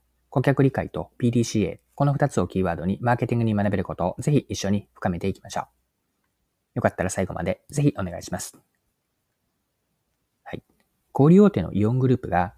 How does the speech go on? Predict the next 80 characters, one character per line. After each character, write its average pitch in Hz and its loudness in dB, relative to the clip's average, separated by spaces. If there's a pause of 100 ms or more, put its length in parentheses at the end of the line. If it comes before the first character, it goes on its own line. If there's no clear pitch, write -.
(140)
積 - -6
極 160 0
的 156 0
な 139 2
デ 117 2
ジ 117 -2
タ 131 0
ル 120 0
化 110 -2
か 104 -4
ら 98 -2 (100)
ビ 107 -2
ジ 135 0
ネ 160 4
ス 147 0
ト 139 -2
ラ 131 2
ン 127 0
ス - -16
フ 127 -2
ォ 120 0
ー - -2
メ 110 -2
ー - -2
シ - -10
ョ - -8
ン 87 -2
を 107 -2
進 - -8
め 82 -8
て - -14
い - -12
ま - -20
す。 - -14 (1160)
今 185 2
回 107 0
は 95 0
イ 127 2
オ 170 6
ン 190 6
九 190 6
州 90 -2
の 80 -8
事 87 -4
例 92 0
を 90 -2
見 107 -2
て 82 -4
い 78 -6
き - -20
た 87 -8
い 87 -4
ん 78 -6
で 76 -14
す - -18
が、 90 -2 (140)
詳 175 4
し - -6
く 92 -4
は 87 0
日 120 -2
経 165 2
ク - -2
ロ 165 6
ス - -8
ト 160 0
レ 156 4
ン 110 0
ド 78 -4
の 87 -10
記 - -12
事 85 -10
で - -8
載 98 -4
っ - -8
て 98 -6
い 95 0
た 92 -4
の - -10
で、 87 -6